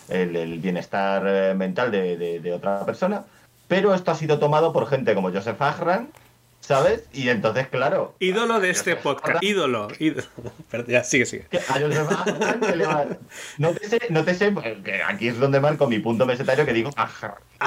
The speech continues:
Speaker 1: ¿sabes? Porque, porque yo soy de la, de la tierra donde no te cruzas con tu ex. El caso. Claro, en gamificación a veces me da la sensación de que está pasando algo muy parecido. Es decir,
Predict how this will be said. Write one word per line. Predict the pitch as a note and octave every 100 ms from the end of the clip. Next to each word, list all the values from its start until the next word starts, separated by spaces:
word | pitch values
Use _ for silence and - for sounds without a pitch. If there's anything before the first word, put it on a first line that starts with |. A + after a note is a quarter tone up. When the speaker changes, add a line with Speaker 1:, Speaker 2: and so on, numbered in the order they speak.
| - -
Speaker 1:
¿sabes? | C3 C#3
Porque, | G#2+ A2+ G2 - - B2+ B2+ A#2+ - - -
porque | G2+ G2 G#2
yo | G#2 G#2+
soy | B2 A#2+
de | C3
la, | A#2 A#2
de | A#2+
la | A2+ G#2
tierra | A#2 C3+
donde | C3+ A#2
no | G#2+
te | G#2+
cruzas | G#2 A2 A2
con | A2+ G2+
tu | F#2
ex. | D#2+ - - - _ _
El | - C3+ B2
caso. | D3 C#3 - - - - - - - -
Claro, | - F#3+ G3 G#2 - -
en | C#3+
gamificación | C#3+ C#3+ C#3+ C#3 C#3+ G#3
a |
veces | A3 A3+ A3
me | C#3+
da |
la | C#3+
sensación | F3+ G3 F#3+ G3+ G#3
de | E3+
que |
está | A#2+ B2+
pasando | D3 E3 F#3+
algo | F3 C#3+
muy | A#2+
parecido. | G#2 F#2+ F2 F#2 A2 - _ _ _ _
Es | A#2+ A#2
decir, | A2 G2+ F#2